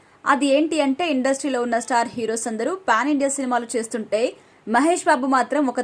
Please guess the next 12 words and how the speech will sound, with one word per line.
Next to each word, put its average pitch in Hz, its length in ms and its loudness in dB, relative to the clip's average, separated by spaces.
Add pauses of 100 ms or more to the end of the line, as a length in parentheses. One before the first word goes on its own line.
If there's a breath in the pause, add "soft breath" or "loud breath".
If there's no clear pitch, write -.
తెలుగులోనే 254 420 0
సినిమాలు 254 520 -2
చేయటం 254 360 -2
వాళ్ళందరికీ 233 580 0
నిరాశకు 233 500 -2
గురిచేసింది. 196 580 -6 (460 soft breath)
ఇక 262 120 -4 (160)
ఎప్పుడైతే 349 400 2
రాజమౌళి 269 680 2
మహేష్ 247 340 -2
బాబుతో 233 360 0
సినిమా 233 340 -2